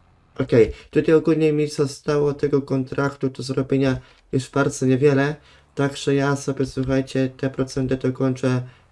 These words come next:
do końca i się z wami widzę za jakiś czas.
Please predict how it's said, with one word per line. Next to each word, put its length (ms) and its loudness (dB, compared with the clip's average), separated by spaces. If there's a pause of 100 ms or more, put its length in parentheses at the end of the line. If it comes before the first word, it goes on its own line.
(120)
do 120 0
końca 600 0 (460)
i 400 2
się 280 -2
z 300 -2
wami 460 0
widzę 800 0 (1500)
za 200 -4
jakiś 380 -2
czas. 540 -10